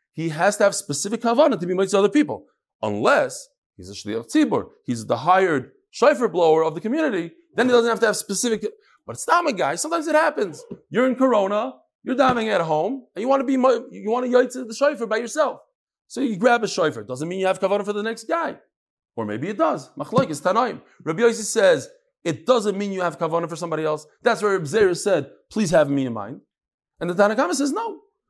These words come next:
A guy that's blowing a shofar, he's being mighty everybody.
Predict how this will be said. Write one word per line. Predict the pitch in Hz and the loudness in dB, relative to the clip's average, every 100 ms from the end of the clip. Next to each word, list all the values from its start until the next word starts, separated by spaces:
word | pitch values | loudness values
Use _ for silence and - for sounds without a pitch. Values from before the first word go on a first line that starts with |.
| _ | _
A | 139 | -6
guy | 123 185 294 | 2 4 4
that's | 247 139 | 0 -2
blowing | 139 254 311 | 2 2 2
a | 277 | 4
shofar, | 302 311 240 202 190 - | 6 6 4 0 -2 -6
he's | 190 | -4
being | 160 233 | 2 4
mighty | 233 233 226 | 4 4 0
everybody. | 233 247 147 104 | 0 0 -2 -4